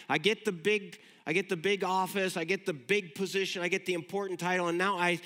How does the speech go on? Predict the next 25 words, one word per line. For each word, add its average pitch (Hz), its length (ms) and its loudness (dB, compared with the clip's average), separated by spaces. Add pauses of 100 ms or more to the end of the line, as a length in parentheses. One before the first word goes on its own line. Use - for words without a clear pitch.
(120)
throw 233 420 -2
my 196 240 2
weight 202 400 2
around. 127 800 -2
And 156 220 0
Jesus 170 220 0
says, 165 260 0
"No, 202 240 0
no, 190 100 2
no, 180 240 0
no, 156 220 -2 (180)
I 180 140 2
don't 175 200 -2
throw 165 220 -2
weight 147 260 0
around. 101 380 -6 (720)
I 127 120 -2
am 123 180 -2
the 110 80 -4
weight. 110 480 -6 (680)
So 120 140 -10
get 139 180 0
in 139 120 0
line 123 460 -2
because 120 280 -6